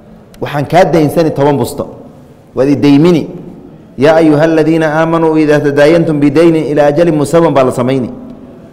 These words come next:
Waa daynsani. Shuruuddii ay suuraddaas xirtay iyo aayaddaas dhererka badan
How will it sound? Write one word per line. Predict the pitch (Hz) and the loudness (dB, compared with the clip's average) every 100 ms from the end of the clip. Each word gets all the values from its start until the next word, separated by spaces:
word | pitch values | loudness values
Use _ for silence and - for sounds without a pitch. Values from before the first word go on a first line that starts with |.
| - - - | -20 -20 -4
Waa | 135 | -2
daynsani. | 127 151 156 170 208 208 - - - - - - - - | 0 2 0 2 0 0 -4 -10 -18 -20 -20 -20 -20 -20
Shuruuddii | - 165 190 214 220 190 156 | -4 2 4 6 4 2 2
ay | 160 | 2
suuraddaas | - 175 185 180 165 135 | 2 0 2 4 2 0
xirtay | 147 151 156 | -2 0 2
iyo | 180 | 4
aayaddaas | 170 202 165 - - - | 6 6 4 0 -6 -4
dhererka | 175 190 156 | -2 0 0
badan | 139 117 | 2 0